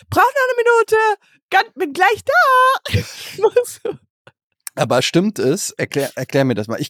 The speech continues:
Speaker 2: ich hab die Vermutung, dass, ähm, wenn Frauen aufs Klo gehen, dass es auch ein Furzfenster.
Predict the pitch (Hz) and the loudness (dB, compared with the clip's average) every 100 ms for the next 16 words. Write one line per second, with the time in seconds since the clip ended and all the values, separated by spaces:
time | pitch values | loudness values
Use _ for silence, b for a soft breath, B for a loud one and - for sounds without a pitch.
0 | - 165 208 - 180 160 139 170 202 - | -6 -2 -2 -2 0 2 4 4 2 0
1 | 117 156 _ _ _ _ _ b b b | 0 -2 _ _ _ _ _ b b b
2 | b - 120 - - - 123 113 110 113 | b 2 2 2 -8 -2 0 2 2 0
3 | 120 - 120 123 156 143 117 - - 135 | -2 -2 2 2 2 -4 -8 -8 -4 0
4 | 151 131 104 107 123 196 _ _ _ _ | 0 0 -2 0 -4 -8 _ _ _ _
5 | _ - 113 - - - - 120 - 117 | _ -4 -4 -4 -8 -6 -6 -4 0 0
6 | - - 80 - - - | 0 -6 -6 -8 -16 -20